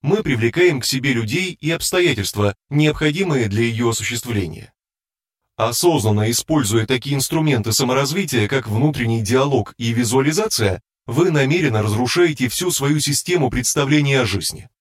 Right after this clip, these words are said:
Поймите, что вас будет неудержимо тянуть к тому, что вы рисуете в воображении. Если мысленные образы будут касаться только одной сферы деятельности,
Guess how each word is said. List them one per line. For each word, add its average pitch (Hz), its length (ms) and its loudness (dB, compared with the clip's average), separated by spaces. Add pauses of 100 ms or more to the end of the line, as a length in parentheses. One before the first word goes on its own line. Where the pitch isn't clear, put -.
(320)
Поймите, 117 400 0
что - 180 -2
вас 117 240 0
будет 127 300 -2
неудержимо 131 720 0
тянуть 143 300 0
к - 80 -16
тому, 139 240 2
что 147 180 -2
вы 131 80 0
рисуете 135 480 0
в 110 40 0
воображении. 104 760 -2 (340)
Если 113 380 0
мысленные 131 540 2
образы 101 420 0
будут 143 240 0
касаться 139 480 0
только 143 400 0
одной 190 260 2
сферы 123 380 -2
деятельности, 101 680 -2